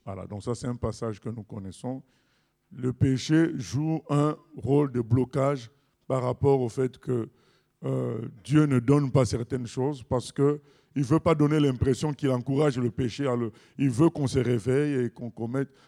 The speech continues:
notre vie en règle. Ce n'est pas, euh, bien aimé, on, on a donné plusieurs éléments, hein, mais ce n'est pas des, ce n'est pas les mathématiques, ce qu'on est en train de dire. Donc, il ne faut pas que chacun se dise, « Bon, il y a deux, donc je ne me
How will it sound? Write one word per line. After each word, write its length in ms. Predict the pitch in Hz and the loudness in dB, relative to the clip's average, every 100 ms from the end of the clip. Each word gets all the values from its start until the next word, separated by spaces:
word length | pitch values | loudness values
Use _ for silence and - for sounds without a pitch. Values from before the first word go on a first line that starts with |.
| - | -6
notre 260 | 135 139 131 | -4 -4 -4
vie 180 | 113 147 | -2 -2
en 60 | |
règle. 380 | 131 139 113 110 - _ - | 0 -2 -2 -6 -8 _ -16
Ce 220 | - 165 | -2 0
n'est 180 | 165 165 | 2 2
pas, 420 | 202 220 240 196 - - | 2 4 2 -4 -16 -4
euh, 220 | 160 156 | 0 0
bien 260 | 151 170 208 | -2 0 0
aimé, 220 | 190 202 190 - | 2 0 -2 -4
on, 160 | 185 180 | -2 0
on 120 | 196 254 | 2 2
a 80 | |
donné 240 | 277 240 254 | 4 2 4
plusieurs 500 | 247 240 208 220 170 | 6 6 6 6 6
éléments, 480 | 170 170 180 151 139 | 4 4 4 2 0
hein, 120 | 165 _ _ 160 | -4 _ _ 0
mais 140 | 196 | 2
ce 120 | - | 2
n'est 120 | 220 | 2
pas 160 | 190 294 | 4 4
des, 120 | 233 202 196 165 | 4 2 0 -2
ce 140 | 190 | 0
n'est 140 | 185 | 0
pas 180 | 170 269 | 2 2
les 100 | 202 | 2
mathématiques, 680 | 160 143 139 135 117 127 - - | 2 0 0 0 -2 -6 -6 -16
ce 160 | - 156 | -12 -8
qu'on 160 | 143 135 | -4 -2
est 140 | 139 | -2
en 120 | 120 | -6
train 160 | 117 117 | -6 -8
de 120 | 107 | -8
dire. 300 | 101 104 101 | -8 -10 -10
Donc, 180 | 113 123 | -12 -12
il 20 | |
ne 60 | 143 | -10
faut 140 | 151 | -6
pas 120 | 160 180 | -2 -2
que 120 | 156 | -2
chacun 360 | 143 139 165 156 | -6 -6 -6 -8
se 140 | 139 | -8
dise, « 220 | 147 156 127 | -8 -8 -6
Bon, 220 | 151 160 - _ _ | -6 -8 -12 _ _
il 60 | 139 | -6
y 20 | |
a 80 | 123 | -6
deux, 320 | 110 165 170 | -2 -2 0
donc 200 | 170 165 | 0 0
je 100 | 151 | 0
ne 60 | |
me 80 | 156 | -2